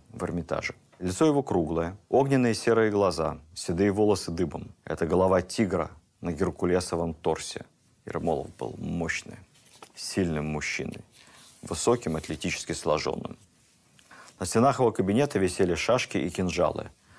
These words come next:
памятники его владычества на Кавказе. Он, по-видимому, нетерпеливо сносит свое бездействие. Да, Ермолов скучал. Кстати, после Пушкина к нему же в гости приедет еще и Лермонтов.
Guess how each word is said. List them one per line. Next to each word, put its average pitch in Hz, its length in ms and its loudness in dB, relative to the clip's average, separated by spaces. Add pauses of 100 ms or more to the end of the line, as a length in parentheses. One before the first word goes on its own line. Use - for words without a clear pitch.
(180)
памятники 92 480 2
его 87 140 2
владычества 85 580 0
на 80 100 -4
Кавказе. - 560 -6 (720)
Он, 147 160 -2
по-видимому, 104 840 2
нетерпеливо 120 600 2
сносит 78 380 -6
свое 78 260 -2
бездействие. - 720 -6 (920)
Да, - 240 -6
Ермолов 92 460 0
скучал. - 480 -6 (420)
Кстати, 107 260 -2
после 98 260 -2
Пушкина 135 400 -4
к - 100 -12
нему 95 160 -2
же 85 120 -2
в 78 80 -8
гости 104 240 -2
приедет 82 400 -4
еще - 220 -6
и 76 60 -2
Лермонтов. - 640 -6